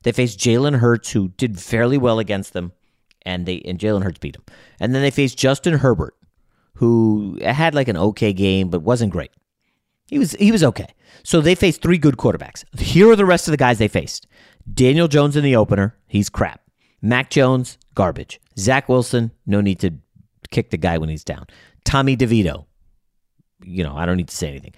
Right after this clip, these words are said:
Bryce Young, Josh Dobbs. Now, listen, and nobody's saying Josh Dobbs is good. He's competitive. He'll catch you to hang around, but he's not coming out and, like,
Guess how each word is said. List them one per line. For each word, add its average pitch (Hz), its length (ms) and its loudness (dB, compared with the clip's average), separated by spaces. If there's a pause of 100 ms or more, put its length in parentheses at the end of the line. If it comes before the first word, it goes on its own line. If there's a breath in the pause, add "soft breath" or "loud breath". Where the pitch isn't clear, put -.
(180)
Bryce 123 480 2
Young, 104 400 0 (460 soft breath)
Josh 117 680 -4 (240)
Dobbs. 95 440 -4
Now, 127 200 0
listen, 165 460 0
and 151 100 -2
nobody's 269 240 -2
saying 220 160 -2
Josh 156 220 -2
Dobbs 139 260 -2
is 92 120 -10
good. 87 320 -6 (240 soft breath)
He's 156 400 -6 (200)
competitive. - 1000 -6 (240 soft breath)
He'll 147 220 -2
catch - 500 -6
you 160 80 2
to 131 120 0
hang 117 280 -4
around, 82 340 -8
but 101 100 -4
he's 120 260 -4
not 117 360 -4
coming 120 260 -4
out 104 260 -4
and, 92 120 -12
like, 92 220 -10